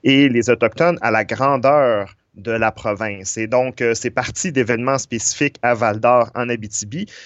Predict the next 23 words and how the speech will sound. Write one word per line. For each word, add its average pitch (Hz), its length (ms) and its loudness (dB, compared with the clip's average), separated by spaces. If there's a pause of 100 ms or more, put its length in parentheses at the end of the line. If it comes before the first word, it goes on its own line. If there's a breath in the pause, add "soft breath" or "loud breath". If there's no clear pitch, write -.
(120 loud breath)
mais 117 180 2
loin 135 240 0
de 120 80 -2
se - 160 -4
limiter 117 360 2
à 120 80 6
ça, 160 200 2
il 156 60 -2
s'agissait 117 520 -2
vraiment 117 400 0
de 110 80 2
voir 117 420 4
à 104 60 0
la 95 100 2
grandeur 127 400 0
du 110 140 -12
territoire 110 500 0
qu'est-ce 107 160 -8
qu'il 107 100 -4
en 98 100 -4
était. 92 280 -2 (300 loud breath)
C'était 165 460 2 (120)
tout 165 200 -4